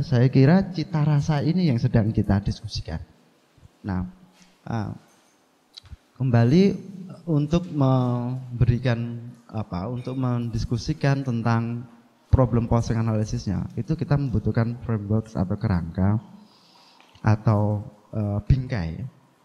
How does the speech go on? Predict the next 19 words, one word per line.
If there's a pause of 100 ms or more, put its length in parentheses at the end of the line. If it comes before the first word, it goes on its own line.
(140)
yang
bisa
untuk
me-, (640)
apa,
meletakkan
atau
mem-,
memberikan
kedudukan (400)
tentang
sebuah
masalah (480)
sebelum
mendiskusikan
tentang
solusi
atas
masalah.